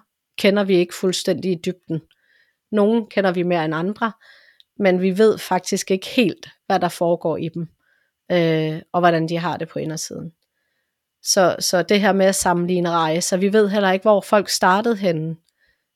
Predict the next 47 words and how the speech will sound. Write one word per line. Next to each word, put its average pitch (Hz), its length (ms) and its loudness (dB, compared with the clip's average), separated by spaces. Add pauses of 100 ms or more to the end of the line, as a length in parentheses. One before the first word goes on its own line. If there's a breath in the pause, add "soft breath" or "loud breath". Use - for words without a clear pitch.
(140)
Øh, 170 320 -2
når 185 140 -2
folk, 202 240 2
de 214 80 -2
starter 190 320 0
virksomhed, 190 640 -2 (100)
jamen, 196 220 -2
er 190 120 -2
de 196 100 -2
kommet 190 360 0
ud 247 160 0
af 180 480 -2
et, 185 340 -4
øh, 175 220 0
direktørjob 180 720 0 (100)
med 165 540 0
kæmpe 233 340 0
pose 180 240 -2
penge 220 320 -2
på 202 140 -4
lommen, 185 340 0
så 226 120 -8
de 196 120 -6
har 175 100 -4
haft 185 240 -6
mulighed 202 360 -4
for 190 120 -8
bare 190 240 0
at 185 80 -4
køre 180 200 -2
vildeste 202 340 -2
reklamebudgetter, 190 1080 -2 (580 loud breath)
eller 190 500 4
er 202 80 2
de 196 140 2
startet 170 380 0
et 190 140 -6
andet 262 260 4
sted? - 280 -12 (580)
Hvor 202 100 -2
lang 214 200 -2
tid 220 160 -2
har 202 120 -4
de 202 120 0
været 214 180 2
i 214 100 -8
gang? 226 220 -2